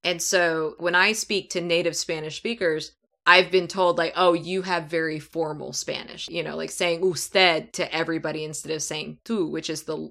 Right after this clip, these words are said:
less formal way of saying you. And so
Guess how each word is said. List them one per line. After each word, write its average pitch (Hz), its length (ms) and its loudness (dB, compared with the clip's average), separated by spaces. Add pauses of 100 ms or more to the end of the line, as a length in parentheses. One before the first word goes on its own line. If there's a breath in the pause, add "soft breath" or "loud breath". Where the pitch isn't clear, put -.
(140)
less 156 340 -4
formal 156 460 -6
way 139 160 -4
of 151 80 -6
saying - 380 -10
you. 214 160 0 (240)
And 170 420 0 (140)
so 185 400 4